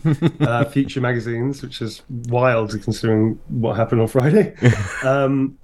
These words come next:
Speaker 2: and in the corner of it was a pi-, it was a pi-, it was an article about voice work with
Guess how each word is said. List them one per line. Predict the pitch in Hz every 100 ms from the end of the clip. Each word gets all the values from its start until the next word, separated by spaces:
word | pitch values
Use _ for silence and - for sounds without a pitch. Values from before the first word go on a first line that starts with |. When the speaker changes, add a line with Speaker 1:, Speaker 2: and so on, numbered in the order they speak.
| -
Speaker 2:
and | 156 156 147
in | 165 156
the |
corner | 151 190 196 185
of | 147
it | 143
was | 127 127
a |
pi-, | 131 147
it | 143
was | 151
a |
pi-, | 156 175
it | 147
was | 147
an | 165
article | 180 185 156
about | 139 110
voice | 120 127
work | 110 107 -
with | 120 117